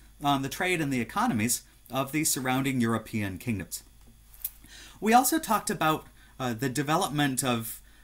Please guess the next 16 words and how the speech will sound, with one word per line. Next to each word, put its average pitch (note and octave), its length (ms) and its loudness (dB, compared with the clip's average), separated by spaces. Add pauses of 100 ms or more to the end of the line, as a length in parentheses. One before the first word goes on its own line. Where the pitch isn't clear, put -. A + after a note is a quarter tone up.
(120)
uh, A2+ 340 0
better C3+ 300 2
farming G#3+ 400 4
techniques F#3 600 -2
and C#3 300 0
the C#3 300 -2
increase B3 400 -2
in G3+ 60 -2
the D3+ 60 -4
food C#4+ 240 -4
supply, E2 500 -2 (280)
uh, A2 220 -6 (120)
during E3+ 380 -2
the D#3 160 2
eleventh A#2+ 420 2
century. A2+ 460 -2